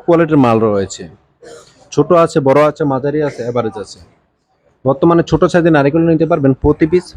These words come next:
পঁয়তাল্লিশ টাকা। যারা পিঠা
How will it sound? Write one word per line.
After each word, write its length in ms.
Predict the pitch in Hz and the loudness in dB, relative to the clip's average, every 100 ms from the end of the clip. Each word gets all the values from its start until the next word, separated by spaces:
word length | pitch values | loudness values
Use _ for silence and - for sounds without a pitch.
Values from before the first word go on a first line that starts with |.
| - | -2
পঁয়তাল্লিশ 420 | 139 139 127 113 113 | 0 2 0 -2 -4
টাকা। 180 | 87 82 - _ _ _ _ _ _ _ _ - - - - - | -8 -10 -20 _ _ _ _ _ _ _ _ -20 -20 -20 -20 -6
যারা 260 | 113 127 127 117 131 - | 0 2 2 0 -4 -4
পিঠা 220 | 147 | -2